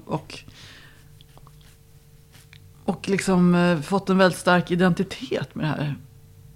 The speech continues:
Och jag är ju en väldigt allmänintresserad person. Jag skulle säga att jag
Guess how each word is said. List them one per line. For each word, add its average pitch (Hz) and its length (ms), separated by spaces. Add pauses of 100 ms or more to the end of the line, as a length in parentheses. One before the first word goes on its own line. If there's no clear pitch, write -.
(280)
Och 196 140
jag 226 200
är 247 180
ju 220 180
en - 180 (180)
väldigt 170 420 (140)
allmänintresserad 156 1200
person. - 500 (720)
Jag 202 200
skulle 185 240
säga 170 140
att 147 120
jag 151 160